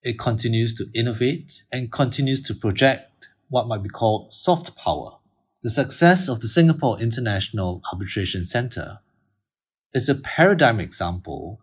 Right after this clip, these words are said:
of how a joint effort between government, judiciary, and the private bar has catapulted Singapore to one of the leading jurisdictions for arbitration alongside London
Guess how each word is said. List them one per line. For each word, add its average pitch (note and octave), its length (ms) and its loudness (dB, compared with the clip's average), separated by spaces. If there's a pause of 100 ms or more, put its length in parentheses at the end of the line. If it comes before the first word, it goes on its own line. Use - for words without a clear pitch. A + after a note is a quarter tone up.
of G#2+ 220 0
how C#3 300 2
a G#2+ 60 -4
joint C3+ 540 2
effort - 540 -2 (440)
between F#2 420 -4
government, B2 760 0
judiciary, A2 840 0
and C3 200 4
the E3 60 2
private A2+ 480 0
bar G2 480 2
has A2 220 2
catapulted D#3 840 0
Singapore A2 680 -4 (480)
to A#2 100 2
one B2 180 2
of A#2 120 -4
the A2 80 0
leading C3 500 2
jurisdictions F#2 1000 -6 (220)
for - 180 -2
arbitration F#2+ 880 -4 (520)
alongside G2+ 560 -2
London F#2+ 560 -2